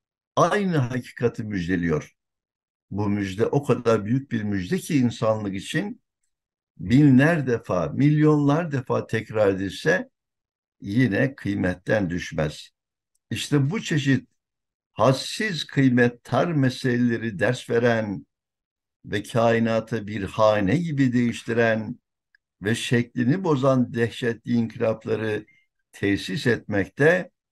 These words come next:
ikna ve inandırmaya ve ispata çalışan Kur'an-ı Mucizül Beyan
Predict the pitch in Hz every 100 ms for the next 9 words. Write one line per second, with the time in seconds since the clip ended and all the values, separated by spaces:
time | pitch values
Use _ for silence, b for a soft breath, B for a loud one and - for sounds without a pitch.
0 | _ _ _ _ _ 123 120 - 135 143
1 | 180 180 143 135 131 127 113 117 117 113
2 | 110 101 - _ _ _ _ _ - 95
3 | 117 - - 110 110 175 - 123 110 -
4 | 113 110 - 107 104 104 104 98 92 98
5 | 92 95 98 139 180 240